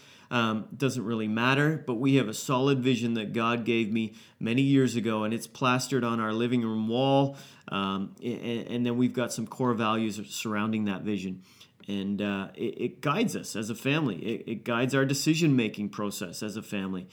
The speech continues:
And, and so I just want to encourage you. That's kind of a little side thing I wanted to add in there. But get a vision for your family, for you and, and your family, um, before you even take the time to get a vision for your business or your ministry or wherever area that God has called you to lead.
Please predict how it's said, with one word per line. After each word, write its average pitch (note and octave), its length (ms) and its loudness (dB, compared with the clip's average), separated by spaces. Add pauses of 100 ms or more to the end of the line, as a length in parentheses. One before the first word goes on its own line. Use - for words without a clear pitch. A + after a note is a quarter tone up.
(280)
And, A2 220 -4
and A#2 120 -4
so D3 120 -2
I F3 80 2
just G#3+ 220 -4
want C#3+ 120 4
to A#2+ 80 2
encourage A#2 380 0
you. A#2+ 80 2
That's B2 220 -4
kind C3+ 180 -4
of A#2 80 -2
a A2+ 40 0
little A2 200 -2
side A#2+ 420 0
thing A#2+ 200 -2
I A2+ 40 -2
wanted A2 320 -4
to - 140 -8
add G#2+ 180 -2
in A#2 140 0
there. G#2+ 180 0
But - 420 -8
get A3 140 4
a C4 40 0
vision E3 320 4
for C3 100 -4
your G#2 160 0
family, C#3 520 0
for - 160 -4
you D#3 520 2
and, D3+ 400 -2
and D3+ 180 -2
your B2+ 120 0
family, C#3+ 720 0 (460)
um, A2 440 0
before B2 320 -2
you B2 140 4
even A2+ 220 0
take A2 200 -6
the G2+ 60 -10
time G#2 240 -4
to G#2 80 -2
get G2+ 160 -2
a - 20 -4
vision G2 300 -4
for - 120 -8
your F#2+ 120 -4
business G2+ 480 -4
or - 20 -8
your F#2+ 120 -4
ministry G2 460 -4
or F2+ 80 -6
wherever F#2+ 600 -6
area G2+ 320 -2
that E2+ 180 -10
God F2 200 -8
has F2+ 100 -12
called E2+ 260 -14
you F2 60 -12
to - 80 -12
lead. F2 260 -10